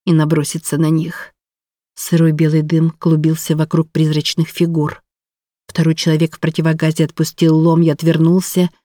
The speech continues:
качая головой. Он опустился на колено рядом с лежащим товарищем. «Сестра Уиллоус», шепнул Джон, и она поняла, что путь свободен. Она повела его сквозь дым.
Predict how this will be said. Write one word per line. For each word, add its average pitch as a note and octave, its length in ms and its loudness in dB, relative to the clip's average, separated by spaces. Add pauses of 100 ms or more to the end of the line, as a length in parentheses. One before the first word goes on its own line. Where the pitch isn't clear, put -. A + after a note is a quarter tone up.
(180)
качая D#3 480 -2
головой. F3+ 640 0 (480)
Он D#3+ 140 4
опустился E3 600 -4
на D#3+ 120 2
колено E3 580 0
рядом D#3+ 260 2
с - 140 -6
лежащим D#3+ 480 0
товарищем. D#3+ 800 0 (800)
«Сестра F3 500 -2
Уиллоус», C3+ 760 -2 (440)
шепнул D#3+ 480 2
Джон, F3+ 360 2 (500)
и - 20 -2
она D#3 220 0
поняла, D#3 380 0
что - 200 -4
путь D#3+ 220 -6
свободен. D#3+ 720 -2 (560)
Она D3+ 180 0
повела D3 360 -2
его D3 180 -2
сквозь D#3+ 400 -2
дым. C#3+ 320 -2